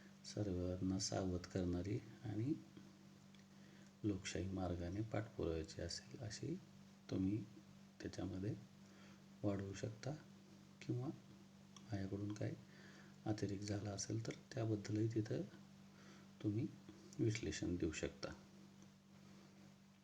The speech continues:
कुठल्याही गोष्टीला नकारात्मकतेने पाहणं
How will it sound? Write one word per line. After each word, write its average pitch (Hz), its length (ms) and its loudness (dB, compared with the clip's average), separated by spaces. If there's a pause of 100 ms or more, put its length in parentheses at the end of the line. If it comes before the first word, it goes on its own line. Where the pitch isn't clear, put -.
(180)
कुठल्याही 98 420 0 (140)
गोष्टीला 101 500 0 (760)
नकारात्मकतेने 95 1040 0 (120)
पाहणं 98 340 2